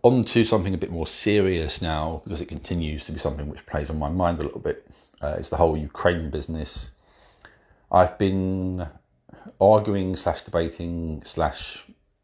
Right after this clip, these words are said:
just being bewildered by someone who I would describe as being a wannabe Nazi on another website that I run, who continues to insist that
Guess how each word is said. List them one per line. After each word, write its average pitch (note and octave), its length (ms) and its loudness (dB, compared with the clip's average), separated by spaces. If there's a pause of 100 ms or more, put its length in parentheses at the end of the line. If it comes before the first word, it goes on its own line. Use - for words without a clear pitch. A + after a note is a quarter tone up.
just - 240 -20
being D#2 200 -2
bewildered D2+ 460 0
by C#2+ 360 2 (1000)
someone F#2+ 400 2
who E2+ 180 4
I A2 80 12
would G#2 180 6
describe D2+ 440 -2
as D2 80 -6
being D#2+ 240 -6
a D2 40 -8
wannabe D2 360 -6
Nazi D#2 580 -4 (840)
on D#2+ 320 -4
another E2+ 260 2
website - 400 0
that - 60 0
I B1+ 140 2
run, C2 280 -6 (720)
who E2 340 4
continues A#2+ 480 2
to D2+ 120 -6
insist - 640 -10 (800)
that - 640 -2